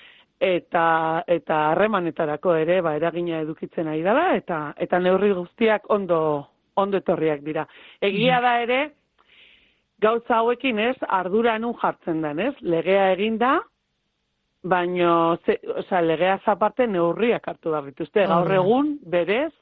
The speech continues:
Speaker 1: zuk sare sozial baten alta emateko,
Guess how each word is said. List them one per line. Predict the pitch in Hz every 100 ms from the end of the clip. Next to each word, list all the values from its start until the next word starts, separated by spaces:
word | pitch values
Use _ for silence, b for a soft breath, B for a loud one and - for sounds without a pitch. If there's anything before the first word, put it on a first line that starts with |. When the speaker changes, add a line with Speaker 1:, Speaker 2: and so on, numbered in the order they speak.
| _ b b b b _
Speaker 1:
zuk | - 185 -
sare | - 160 175
sozial | - 185 - 190
baten | 185 180 214 185 143 b b b b _
alta | 185 190 185 - 185 185 180
emateko, | 185 190 190 196 240